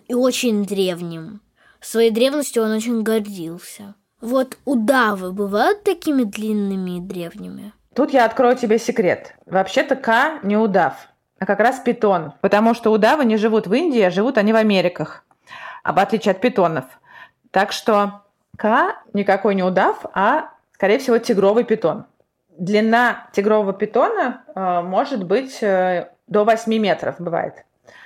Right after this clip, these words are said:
Speaker 2: Так что действительно он довольно длинный, хотя и не рекордсмен по длине.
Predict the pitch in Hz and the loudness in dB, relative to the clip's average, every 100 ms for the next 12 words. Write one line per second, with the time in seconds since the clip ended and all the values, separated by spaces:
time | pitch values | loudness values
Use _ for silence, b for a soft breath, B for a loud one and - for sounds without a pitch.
0 | B B _ 180 190 - 220 208 202 190 | B B _ -2 -2 0 2 4 2 0
1 | 196 214 233 208 202 185 190 190 190 175 | -4 -2 0 2 2 2 2 2 2 0
2 | 190 359 403 247 220 214 - 190 190 226 | 0 2 4 4 2 0 -2 0 2 4
3 | 277 - 208 226 240 B _ 196 233 247 | 4 2 2 4 2 B _ 2 4 4
4 | 240 226 233 208 175 170 160 180 180 165 | 2 0 2 2 2 -2 0 0 2 0
5 | 151 | -6